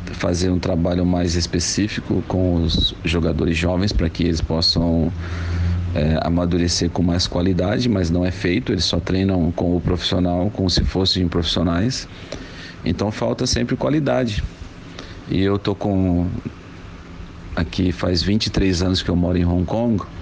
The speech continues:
e quando eu estava jogando ainda em dois mil e um, eu comecei a fazer cursos aqui de treinador.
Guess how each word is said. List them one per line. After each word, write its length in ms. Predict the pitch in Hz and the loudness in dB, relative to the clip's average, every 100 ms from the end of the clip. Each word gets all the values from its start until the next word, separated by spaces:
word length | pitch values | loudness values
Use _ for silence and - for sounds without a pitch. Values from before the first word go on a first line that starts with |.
| - - - - - | -12 -12 -12 -12 -6
e 100 | - | -4
quando 260 | 78 95 107 | -2 0 2
eu 420 | 107 104 95 92 - | 4 4 4 2 0
estava 320 | 82 - 92 | -2 0 0
jogando 540 | 92 92 92 90 87 90 | 2 2 2 2 2 2
ainda 200 | 90 92 | 2 2
em 60 | |
dois 220 | 92 98 90 | 2 2 2
mil 280 | 101 104 | 2 4
e 140 | 110 110 | 4 4
um, 220 | 123 151 | 2 2
eu 120 | 143 | 2
comecei 320 | 131 127 123 131 | 2 2 2 0
a 20 | |
fazer 380 | 131 117 120 120 | 2 2 2 0
cursos 640 | - 127 131 98 92 92 | 2 2 2 0 0 0
aqui 340 | 92 95 - | 0 0 0
de 160 | 90 95 | 0 0
treinador. 560 | - 101 101 101 80 | 0 2 2 2 0